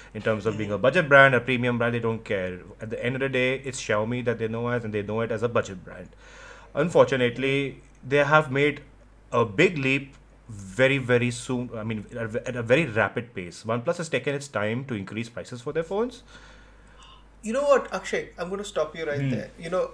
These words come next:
Speaker 2: like, this is, this is actually a conversation that we've already had in the
Speaker 1: Yeah.
Speaker 2: past, that, you know, Xiaomi's got, kinda gotten branded as a budget segment, uh, or a value segment brand. I'm gonna pose a different question to you, you know.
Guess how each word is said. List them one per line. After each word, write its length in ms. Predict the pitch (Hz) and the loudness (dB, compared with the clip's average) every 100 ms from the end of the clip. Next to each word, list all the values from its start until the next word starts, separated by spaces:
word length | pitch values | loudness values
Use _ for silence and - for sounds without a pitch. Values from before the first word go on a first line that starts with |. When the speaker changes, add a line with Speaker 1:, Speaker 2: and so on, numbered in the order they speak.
| - | -8
Speaker 2:
like, 180 | 180 165 | -8 -4
this 180 | 190 190 | -4 -4
is, 140 | 233 - | -8 -12
this 240 | 175 - | -12 -2
is 80 | 220 | 2
actually 300 | 196 226 240 | 2 0 -4
a 60 | |
conversation 680 | 233 156 170 190 196 - 202 | 0 0 -2 -4 -6 -6 -8
that 160 | 190 185 | -6 -6
we've 240 | 208 214 - 214 | -8 -10 -6 -2
already 380 | 208 190 160 | 0 0 -6
had 340 | 143 143 131 127 | -6 -4 -4 -6
in 160 | 151 | -10
the 80 | 135 | -10
Speaker 1:
Yeah. 160 | 135 123 | -4 -2
Speaker 2:
past, 280 | 98 - 147 | -2 -4 -6
that, 260 | 139 - - | -6 -8 -12
you 120 | 131 | -10
know, 200 | 135 139 - | -10 -12 -18
Xiaomi's 440 | - 143 139 156 147 | -8 -6 -4 -8 -2
got, 300 | 165 151 - | 2 2 0
kinda 180 | 147 151 | -2 2
gotten 320 | 151 147 143 | 0 0 -8
branded 420 | 139 127 139 143 | -6 -6 -4 -4
as 220 | 139 135 | -4 -6
a 260 | 147 147 - - - - | -6 -8 -10 -16 -20 -12
budget 360 | 143 135 143 135 - - | -8 -6 -6 -10 -16 -10
segment, 580 | 143 131 131 127 120 | -10 -8 -12 -12 -10
uh, 340 | 147 69 - - - - | -8 -6 -6 -8 -16 -10
or 160 | 143 139 | -6 -4
a 60 | |
value 300 | 139 139 147 | -2 -2 -4
segment 520 | 143 135 139 131 123 | -8 -8 -8 -12 -10
brand. 360 | - 127 120 - - - - - - | -6 -6 -8 -16 -20 -20 -20 -20 -6
I'm 160 | 160 185 | -4 -2
gonna 140 | 254 | -2
pose 260 | 202 202 220 | -2 -2 -2
a 60 | |
different 360 | 147 139 165 160 | -4 -8 -10 -8
question 440 | 151 - - 131 | -8 -8 -12 -16
to 100 | 127 | -16
you, 200 | 139 127 - - | -18 -18 -20 -20
you 80 | - | -14
know. 160 | 151 | -14